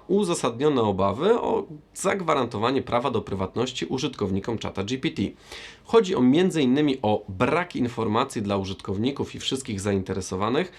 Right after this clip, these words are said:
których dane gromadzi Open A I. Obawy włoskiego regulatora budzi też brak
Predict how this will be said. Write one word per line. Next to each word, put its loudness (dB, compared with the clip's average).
których 2
dane 4
gromadzi -2
Open 0
A 0
I. 0
Obawy 2
włoskiego 0
regulatora 2
budzi 0
też 0
brak 0